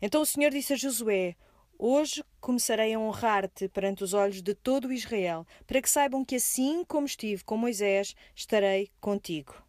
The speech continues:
Estarei contigo. Portanto, o Senhor sabe que Josué precisa desta credibilidade. E se vocês tiveram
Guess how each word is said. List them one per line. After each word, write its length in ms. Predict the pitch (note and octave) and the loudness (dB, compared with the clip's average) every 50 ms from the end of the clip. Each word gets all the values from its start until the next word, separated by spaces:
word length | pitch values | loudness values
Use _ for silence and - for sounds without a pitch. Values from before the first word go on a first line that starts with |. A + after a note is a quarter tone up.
| _ _ _ _ _ _ - _ - _ _ _ _ _ _ _ _ _ _ _ _ _ _ _ _ _ _ _ _ _ | _ _ _ _ _ _ -20 _ -20 _ _ _ _ _ _ _ _ _ _ _ _ _ _ _ _ _ _ _ _ _
Estarei 460 | - - - F#3 F#3 F3+ F#3+ G3+ A3+ | -10 -6 -4 -2 -2 0 0 0 0
contigo. 640 | - - - G#3+ G#3 - - E3 D3 - - - - _ _ _ _ _ | -2 -4 -6 -6 -6 -6 -8 -10 -10 -10 -14 -20 -20 _ _ _ _ _
Portanto, 320 | - - - G#3 G3+ - | -20 -4 -2 -2 -2 -2
o 60 | G#3 F#3+ | -4 -6
Senhor 340 | - - A#3+ B3 C#4 C#4+ | -4 -2 0 0 0 0
sabe 460 | C4 - - - G3 F3 E3 E3 E3+ - | 0 -4 -4 -2 0 0 0 -2 -4 -8
que 100 | - G#3 | -10 -6
Josué 440 | G3+ A3+ A3+ G3 G3 G3+ G#3+ A3 A#3 - _ | -6 -4 -4 -4 -4 -2 0 0 0 -2 _
precisa 880 | - A#3+ - - - - - C#4 C#4+ C#4 B3+ A3 F#3+ F#3 F3+ E3 E3 - - | -8 -6 -4 -4 -4 -2 0 0 2 0 0 0 0 0 0 0 -2 -6 -6
desta 320 | F3+ F#3+ G#3 G3+ - G#3 | -2 -2 -2 -2 -2 -6
credibilidade. 760 | F3+ - G3 F#3+ F#3+ G3 G3+ F#3+ F3 F3 E3 D#3+ D3+ - E3 - _ _ _ _ _ _ _ _ _ _ _ _ - | -8 -8 -8 -6 -2 -2 -2 0 0 -2 -4 -6 -8 -14 -20 -20 _ _ _ _ _ _ _ _ _ _ _ _ -8
E 260 | A3 A3 A3 A3 G#3+ | -6 -4 -4 -4 -4
se 220 | G3+ - - - - | -6 -6 -8 -8 -4
vocês 300 | - G#3+ G#3+ - B3 - | -4 -4 -4 -4 -6 -8
tiveram 520 | C4 A3 A#3+ A#3 A3+ A3 G#3+ G#3 G#3 G3+ | -2 0 2 2 2 0 -2 -4 -6 -8